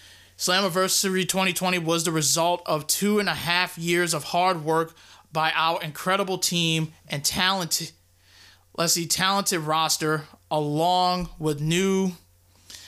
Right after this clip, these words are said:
additions who have decided to bet on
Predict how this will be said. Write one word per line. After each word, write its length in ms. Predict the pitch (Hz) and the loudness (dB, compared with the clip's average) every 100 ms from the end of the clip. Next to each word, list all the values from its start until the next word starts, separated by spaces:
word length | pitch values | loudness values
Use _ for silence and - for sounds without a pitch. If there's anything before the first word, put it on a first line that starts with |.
| - - _ - | -20 -20 _ -4
additions 640 | 160 170 180 - 175 170 | 0 2 2 0 0 0
who 160 | 160 160 | 0 2
have 260 | 160 147 | 0 -2
decided 680 | 143 143 - 165 180 180 170 | -2 0 2 2 2 0 -2
to 100 | 185 | -6
bet 320 | 135 160 170 - | -2 0 0 -4
on 280 | - 151 151 | -4 -2 -2